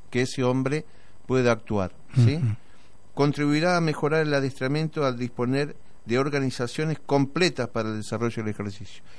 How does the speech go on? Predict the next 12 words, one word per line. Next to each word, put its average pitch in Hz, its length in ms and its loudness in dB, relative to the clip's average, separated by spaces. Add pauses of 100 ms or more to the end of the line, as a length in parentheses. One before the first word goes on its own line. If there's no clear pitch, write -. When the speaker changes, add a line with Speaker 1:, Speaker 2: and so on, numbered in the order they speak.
(160)
Speaker 1:
Las 143 180 4
unidades 156 460 4
militares 175 480 0
tienen 139 220 2
una 131 160 2
capacidad, 151 600 0 (420)
tienen, 113 240 0
se 113 160 -4
completan 120 600 2
sus 123 180 -2
efectivos. 147 500 -2
Hoy, 151 260 4